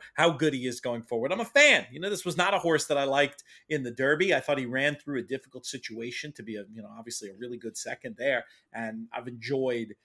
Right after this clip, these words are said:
being on the bandwagon instead of against him the last few times. We'll see what happens. We'll be covering it all here on the network. You can read Nick's work on Saratoga over at in the money podcast dot com. If you want more from him,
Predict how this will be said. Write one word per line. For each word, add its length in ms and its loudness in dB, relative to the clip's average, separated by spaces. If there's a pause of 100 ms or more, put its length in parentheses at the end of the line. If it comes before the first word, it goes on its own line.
(180)
being 320 4
on 220 0
the 60 -2
bandwagon 920 -2
instead 420 -4
of 80 -6
against 420 -6
him 160 -6
the 60 -8
last 380 -6
few 180 -10
times. 340 -10
We'll 120 -12
see 320 -6 (300)
what 180 2
happens. 420 -2
We'll 100 -14
be 80 -10
covering 440 2
it 80 4
all 320 8
here 280 6
on 120 4
the 80 -4
network. 460 2
You 60 -16
can 200 -10
read 340 2 (300)
Nick's 400 0
work 400 2 (360)
on 200 0
Saratoga 580 2
over 320 0
at 100 -8
in 120 -2
the 80 -4
money 180 -4
podcast 460 0
dot 160 -2
com. 160 -2
If 100 -14
you 80 -4
want 240 -2
more 320 6
from 220 -6
him, 340 -6